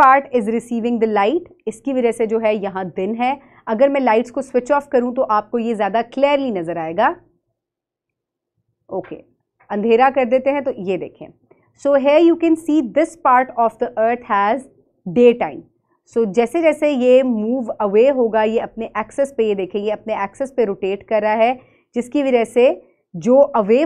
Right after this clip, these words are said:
from the light होता है, अब इसकी बैक साइड पे आप देखें, यहाँ बिल्कुल अंधेरा है, ठीक है, और इस वजह से क्योंकि ये फेस कर रहा है सन को, तो यहाँ जो है वो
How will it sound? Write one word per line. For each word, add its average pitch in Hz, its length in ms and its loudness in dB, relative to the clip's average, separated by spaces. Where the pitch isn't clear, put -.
from 294 240 4
the 302 120 4
light 277 360 2
होता 285 260 0
है, 294 200 2
अब 214 220 -4
इसकी 294 220 -4
बैक 226 320 2
साइड 285 280 -2
पे 302 60 4
आप 277 100 4
देखें, 247 260 0
यहाँ 233 380 0
बिल्कुल 226 440 -2
अंधेरा 190 440 -4
है, 175 180 -10
ठीक 247 160 -4
है, 320 80 6
और 262 320 0
इस 262 160 -4
वजह 285 140 2
से 285 120 -4
क्योंकि 269 220 -8
ये 269 140 -2
फेस 277 380 -2
कर 302 180 0
रहा 285 80 0
है 294 60 0
सन 285 240 -2
को, 277 120 -4
तो 277 100 -6
यहाँ 214 300 -4
जो 214 100 -4
है 196 140 -4
वो 233 200 0